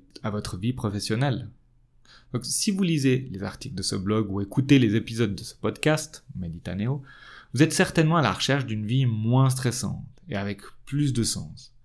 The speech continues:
Alors, restez avec moi, car ce qui va suivre va hautement vous intéresser. Le cancer et l'attention. L'auteur scientifique Winifred Gallagher, c'est une femme, a fait le lien entre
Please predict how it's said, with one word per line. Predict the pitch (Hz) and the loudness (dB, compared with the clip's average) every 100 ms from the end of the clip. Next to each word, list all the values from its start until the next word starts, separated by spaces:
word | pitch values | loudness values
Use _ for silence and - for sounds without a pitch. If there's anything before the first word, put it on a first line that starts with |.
| - - - - - | -20 -20 -16 -16 -4
Alors, | 107 104 80 | -2 -2 -4
restez | - - 156 160 | -6 0 2 6
avec | 135 113 | 4 4
moi, | 110 101 107 - - - | 0 -2 -2 -6 -18 -12
car | - - | -6 -2
ce | 131 | -2
qui | 127 | 4
va | 131 101 | 4 4
suivre | - 107 98 | 0 -4 -2
va | 104 - | -4 -2
hautement | 117 113 117 117 | -2 0 -2 -2
vous | 98 | -2
intéresser. | 104 - 95 87 - - _ - - - _ - _ _ | -4 -4 -8 -8 -12 -16 _ -20 -20 -20 _ -20 _ _
Le | 107 110 | -6 -6
cancer | - 160 156 - 127 131 131 131 | 2 4 4 4 2 2 -2 -8
et | 95 90 | -10 -8
l'attention. | 98 113 95 90 - - - _ _ - _ - _ _ - _ 120 | -6 -4 -6 -6 -10 -14 -20 _ _ -20 _ -20 _ _ -20 _ 8
L'auteur | 156 202 190 156 | 10 10 8 6
scientifique | - 123 127 127 127 139 135 - - | 2 2 4 4 2 -2 -2 -10 -8
Winifred | 104 143 151 143 127 120 98 - | 4 6 6 2 0 0 -2 -8
Gallagher, | 104 123 123 104 98 113 135 117 | 0 4 4 2 0 -2 -4 -8
c'est | - - | -18 -10
une | 92 | -10
femme, | 95 135 147 - - - - | -2 0 0 -4 -16 -20 -2
a | 110 | 0
fait | 120 160 | 4 6
le | 147 | 8
lien | 131 151 | 6 4
entre | 151 127 139 - | 4 4 2 -4